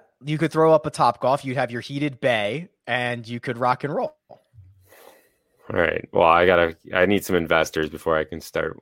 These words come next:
Speaker 2: start one of those.
Speaker 1: I wonder how much they cost. Like, I, like, if you, like, if they wanna build a new Topgolf, like,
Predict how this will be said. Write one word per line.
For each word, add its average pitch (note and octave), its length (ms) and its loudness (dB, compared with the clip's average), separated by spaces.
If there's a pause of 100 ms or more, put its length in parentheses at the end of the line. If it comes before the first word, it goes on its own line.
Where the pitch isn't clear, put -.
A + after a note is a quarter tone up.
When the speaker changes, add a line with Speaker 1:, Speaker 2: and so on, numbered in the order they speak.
(140)
Speaker 2:
start D#2+ 260 -2
one D#2+ 140 0
of D#2 80 -2
those. D#2 320 -4 (340)
Speaker 1:
I D3 80 2
wonder A3+ 220 2
how G#3+ 100 2
much G3 220 2
they D3 100 2
cost. A#2 460 -4
Like, B2 140 -2
I, C#3 140 -4
like, D3+ 140 2
if C#3+ 100 -6
you, F3+ 140 -2
like, D#3+ 220 2
if D3 100 -8
they F3 140 2
wanna G#3 200 4
build D3 360 0
a C3 80 -2
new B2 240 -6
Topgolf, F#2 640 -4 (840)
like, G#2 220 -4